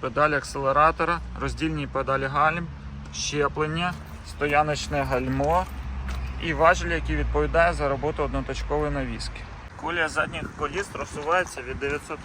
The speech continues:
вісімдесят до тисячі триста міліметрів. Звертаю вашу увагу, гідронасос встановлено під панелью приборів.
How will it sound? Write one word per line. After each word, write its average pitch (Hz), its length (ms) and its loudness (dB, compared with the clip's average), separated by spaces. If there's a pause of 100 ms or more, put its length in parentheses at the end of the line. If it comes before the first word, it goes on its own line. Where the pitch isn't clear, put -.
вісімдесят 131 580 -8
до 127 80 -8
тисячі 147 480 -10
триста 139 300 -8
міліметрів. 117 400 -8 (580)
Звертаю 156 540 6
вашу 143 300 2
увагу, 185 400 4
гідронасос 131 640 -2
встановлено 156 800 0
під 131 100 -4
панелью 139 540 -2
приборів. 127 420 -4